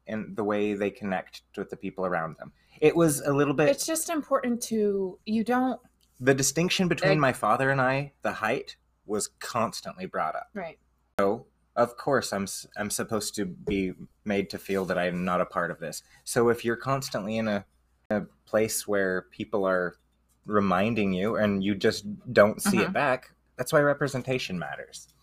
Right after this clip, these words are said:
Speaker 2: Yeah, but it,
Speaker 1: So,
Speaker 2: I mean, it's
Speaker 1: yeah.
Speaker 2: a balance. So you're not, like, constantly
Speaker 1: They
Speaker 2: pointing
Speaker 1: need to
Speaker 2: out
Speaker 1: know
Speaker 2: your
Speaker 1: it.
Speaker 2: differences,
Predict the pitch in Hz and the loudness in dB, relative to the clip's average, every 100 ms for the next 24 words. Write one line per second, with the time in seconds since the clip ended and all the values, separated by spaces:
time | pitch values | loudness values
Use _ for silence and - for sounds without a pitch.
0 | - - _ 277 240 196 220 214 240 247 | -20 -20 _ -2 -2 -2 -2 0 -2 2
1 | 254 247 254 247 254 262 247 254 233 175 | 4 6 4 2 2 2 2 2 2 2
2 | 160 - 214 208 214 220 233 233 220 196 | -4 -6 -2 0 2 2 2 0 0 -2
3 | - - - 202 - - 214 190 - - | -2 -10 -4 -4 -4 -4 -4 -2 -4 -2
4 | 202 139 131 180 180 180 190 185 170 - | 4 6 6 6 6 6 4 2 0 -2
5 | 220 - 185 - - 127 147 196 - | -4 -4 -10 -10 -12 -10 -10 -12 -14